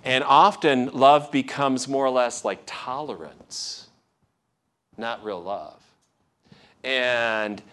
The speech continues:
coexisting is very important, rather than really what God talks about is communion, which is much deeper. Community is much deeper than just kind of bear, kind of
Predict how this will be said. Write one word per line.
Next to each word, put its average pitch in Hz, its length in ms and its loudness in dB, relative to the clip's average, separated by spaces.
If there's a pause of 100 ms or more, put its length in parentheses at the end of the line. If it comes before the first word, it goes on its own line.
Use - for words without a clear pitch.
(200)
coexisting 151 880 0
is 92 140 -8
very 95 260 -2
important, 98 460 -6
rather 107 260 -2
than 113 240 -6
really 113 300 -4
what 104 340 -8
God 123 320 -4
talks 95 260 -8
about 90 180 -8
is 90 140 -10
communion, 101 800 -14 (580)
which 117 140 -10
is 120 160 -10
much 147 280 -6
deeper. 131 420 -8
Community 147 480 -6
is 107 120 -12
much 143 260 -10
deeper 131 260 -8
than 101 160 -10
just 113 220 -12
kind 117 200 -8
of 95 100 -10 (640)
bear, 120 440 0
kind 127 280 -4
of 95 120 -6